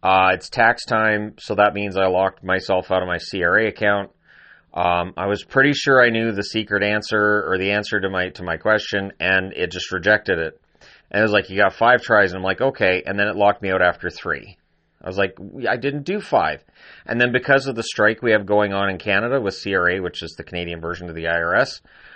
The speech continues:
there is no human there that can help me, so I can call, but I'll be on hold for forever, and odds are they can't do anything for me. Plus,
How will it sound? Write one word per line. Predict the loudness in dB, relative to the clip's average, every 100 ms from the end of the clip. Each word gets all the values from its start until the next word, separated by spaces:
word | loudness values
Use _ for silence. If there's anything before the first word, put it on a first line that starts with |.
| -20 -6
there | 2 6 6
is | 4 4
no | 2
human | 2 0 0 2 4
there | 4 4
that | -2
can | -6
help | -2 -2
me, | -2 -6 -6
so | 2 4 6 6 4 2 -2 -6 -2
I | 2 4 2 -4 _ _ _ -8
can | -6 -6
call, | -4 6 8 8 4 0 -6 _ -20 -20 _ -16 -2
but | 4 6
I'll | 4
be | 4 2
on | 2
hold | 0 0 0 -2 -4
for | -2 0 0
forever, | -4 -2 2 2 2 -8 -10 -8
and | -4 -2
odds | 0 2
are | 0
they | 0
can't | -4 -6
do | -4 -2
anything | -2 -4
for | -4 -4
me. | -4
Plus, | -8 2 4 4